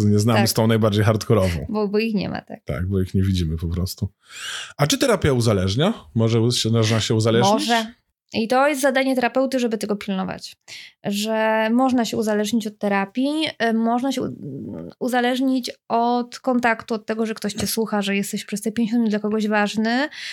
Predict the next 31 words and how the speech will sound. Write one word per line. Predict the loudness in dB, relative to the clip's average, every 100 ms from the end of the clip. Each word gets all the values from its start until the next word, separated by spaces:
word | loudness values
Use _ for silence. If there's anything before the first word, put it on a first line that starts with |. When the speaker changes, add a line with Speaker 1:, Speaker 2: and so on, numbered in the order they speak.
| -12 -16 _
Speaker 2:
E, | 0 2
dlatego | 0 0
to | 0
jest | 0
bardzo | 2 2 2 2 2 2 -2
ważne | 0 2 2 2 0
po |
stronie | -2 -2 -2
terapeuty, | 0 0 0 -2 -2
żeby | -2 -2
kończyć | 0 0 0 -2
tą | -2 -2
terapię, | 0 0 -2 -2 0 0 -2 -8 -20 _ _
e, | -2 0 -2
wtedy, | -4 0 0 2 -2
kiedy, | -4 -2 0 2 0 0 0 2 2 2 0 -2 -2
no, | -2 0
kiedy | 0 0
już | -2 -2
ta, | -2 0
ta | 0
osoba | -2 -2 -2
faktycznie | -4 -4 -2 0 2
może, | 4 2 2 0 0 -4 _ _ _ -4
e, | -2 -2
i | -4 -6
czuje | 0 2 2
się | 0 0
na |
siłach, | 0 2 0 0
żeby | 0 0 0